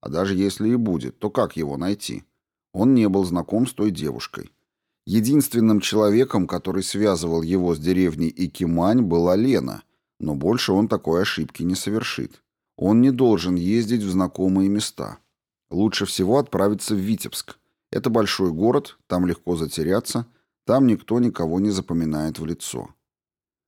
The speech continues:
В основе любого сексуального отклонения лежит неправильное понимание любви.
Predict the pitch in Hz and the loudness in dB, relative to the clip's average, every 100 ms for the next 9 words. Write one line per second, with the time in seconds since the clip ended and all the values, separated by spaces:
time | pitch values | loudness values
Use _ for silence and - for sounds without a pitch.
0 | _ _ _ - 82 104 - 123 127 120 | _ _ _ -8 -2 0 2 2 4 4
1 | 120 120 120 113 90 - 87 - 113 104 | 4 4 4 4 2 -2 -6 0 2 4
2 | 95 92 92 - 98 101 117 123 95 80 | 4 4 2 0 2 4 4 4 4 2
3 | 82 90 87 113 - 95 87 95 101 98 | 0 0 0 -2 0 0 2 2 4 2
4 | 95 98 95 - 87 85 85 82 82 82 | 4 2 0 -2 -2 0 0 0 0 0
5 | 87 80 73 57 | 0 -2 -6 -8